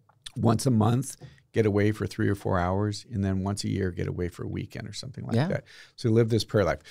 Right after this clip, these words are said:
Speaker 1: But the scriptures that, wait, do we have some kind of plug that we
Speaker 2: Oh,
Speaker 1: have to do?
Speaker 2: just
Speaker 1: Yeah.
Speaker 2: really quick, I just thought it might be cool. Um, if what I was, if the kind of healing I was talking about was really speaking to your heart and you just wish you knew more about it. Uh, one of the leaders of the retreat, the guy that really put it together, is a guy named Doctor Bob Schuchts,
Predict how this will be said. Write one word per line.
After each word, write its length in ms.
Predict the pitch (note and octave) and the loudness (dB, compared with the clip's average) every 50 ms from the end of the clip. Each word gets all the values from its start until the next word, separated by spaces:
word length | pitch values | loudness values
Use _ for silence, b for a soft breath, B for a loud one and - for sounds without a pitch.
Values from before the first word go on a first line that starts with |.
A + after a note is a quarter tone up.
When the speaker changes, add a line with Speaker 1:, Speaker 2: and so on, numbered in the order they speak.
| B B B _ | B B B _
Speaker 1:
But 100 | - B2+ | 0 2
the 100 | B2+ B2+ | 2 2
scriptures 540 | - - F3 E3+ - - D#3+ D#3 D3+ C3+ C3+ - | 2 2 2 2 2 2 2 2 2 2 0 0
that, 240 | - B2 A#2 A2 - - _ _ _ | 2 2 2 2 0 -6 _ _ _
wait, 180 | A#2+ B2 A#2+ | 2 2 2
do 80 | - C3 | 4 4
we 80 | C3+ D#3 | 4 4
have 160 | D#3 C#3+ - | 4 2 0
some 180 | - - D3 C#3 | -2 -2 -2 0
kind 140 | - C#3+ B2+ | 0 0 0
of 140 | A#2+ - | -2 -4
plug 240 | - - - A#2+ B2 | -2 0 2 4 6
that 60 | E3 | 8
we 60 | F#3 G3 | 8 10
Speaker 2:
Oh, 20 | |
Speaker 1:
have 120 | F#3+ A#2 - | 8 8 6
to 100 | - A#2 | 2 2
do? 120 | A#2+ C#3+ D3+ | 4 4 4
Speaker 2:
just 240 | C3+ D#3+ F3+ D#3 | 6 6 6 6
Speaker 1:
Yeah. 140 | A2+ A#2 A2 | 8 6 8
Speaker 2:
really 220 | F3+ F#3 F#3 E3+ - | 8 8 8 6 6
quick, 260 | - - F3+ E3 D3+ | 6 6 6 6 6
I 60 | C#3 | 4
just 180 | C3 D3 C#3+ - | 4 2 2 4
thought 160 | D3+ C#3+ C3+ | 6 6 6
it 60 | C3 | 6
might 180 | C#3 C#3+ C#3+ B2+ | 4 4 4 4
be 100 | B2+ B2 | 0 -2
cool. 460 | - - D3+ D3+ C#3+ C3 A#2+ A2+ - | -2 2 2 4 6 6 4 4 2
Um, 500 | - A#2 A#2 A2+ A2+ A2+ A#2 A#2 A2 G#2 - _ _ - _ | 0 2 2 2 2 2 2 2 0 -2 -6 _ _ -8 _
if 240 | - C3 C3 B2+ - | 2 2 2 4 4
what 140 | D3 C#3+ C#3+ | 4 6 6
I 120 | C#3 C#3+ | 6 6
was, 340 | C#3+ C#3 C#3 C3+ B2+ A#2 - | 6 6 6 4 4 2 0
if 120 | - A2+ - | -4 -4 -4
the 80 | C3 | 0
kind 180 | - C#3+ C#3+ C3+ | 2 2 4 4
of 80 | B2 | 4
healing 300 | G#2+ D3 C#3+ C#3 C#3 C3 | 4 4 4 4 4 4
I 40 | B2 | 4
was 100 | A#2+ A2+ | 2 2
talking 400 | - - B2 C3 B2 - B2 A2+ | 2 2 2 2 2 2 0 0
about 220 | A2 G#2+ A2 A2 - | 0 0 0 0 0
was 140 | A2+ A2 | -2 -2
really 160 | A2 A2+ A2+ G#2+ | 0 0 0 -2
speaking 360 | - - - A#2 G#2+ A2+ G#2+ | -2 -2 -2 0 0 0 0
to 60 | G2 | 0
your 120 | G2+ G#2 | 0 -2
heart 300 | G2 G#2 A2+ A2+ G#2+ - | 0 0 0 0 0 -2
and 120 | - G#2 G2+ | -4 -2 -2
you 80 | G#2 | 0
just 200 | G2+ G2+ G#2 - | 0 0 -2 -2
wish 220 | G2+ G#2 G#2+ G2+ - | -2 -2 -2 -2 -2
you 100 | G#2 G#2 | -2 0
knew 180 | G2+ G#2 A2+ A2 | 2 2 4 4
more 280 | G#2 G#2 G#2 G#2 G2 | 4 4 2 2 0
about 340 | F#2+ F#2 F2 G#2+ A2 A2 G2+ | 0 0 0 0 0 0 0
it. 140 | F#2 E2 b b b b b b b b b - | -2 -6 b b b b b b b b b 0
Uh, 200 | G#2+ A2 A2 A2 | 2 4 4 6
one 180 | A2 C3 C#3+ D3 | 6 6 6 6
of 60 | C#3 | 6
the 100 | B2 B2 | 6 6
leaders 380 | A#2+ C3 C#3+ D3 C#3+ D3 C3+ B2+ | 6 8 6 8 8 6 6 4
of 100 | C3 A#2 | 4 4
the 80 | A2+ A2+ | 4 2
retreat, 300 | A2+ - - C#3 C3 - | 0 0 0 0 0 0
the 60 | G2+ | 2
guy 140 | G#2+ A#2 A2+ | 2 2 2
that 80 | - | 2
really 140 | - G#2+ G#2+ | 2 0 0
put 180 | G#2+ - A#2 G#2+ | 0 0 -2 -2
it 100 | G#2 - | -2 -2
together, 300 | G#2+ G2+ A2+ A2+ A2+ A2 | -2 0 0 2 2 0
is 120 | G#2 G#2 | -2 -2
a 60 | G#2 | -2
guy 160 | F#2+ G#2+ A2 | -2 0 0
named 200 | G#2+ G#2+ G#2 G#2 | 0 0 0 0
Doctor 260 | G2 G#2 G#2+ G#2 - G#2+ | 0 -2 -2 -2 -2 -4
Bob 280 | F#2 G#2 G#2+ G#2+ G#2 G#2 | -2 0 0 0 0 -2
Schuchts, 600 | - - - D3+ C#3+ - - - - - - | -4 -4 -2 -2 -2 -2 -4 -6 -8 -8 -8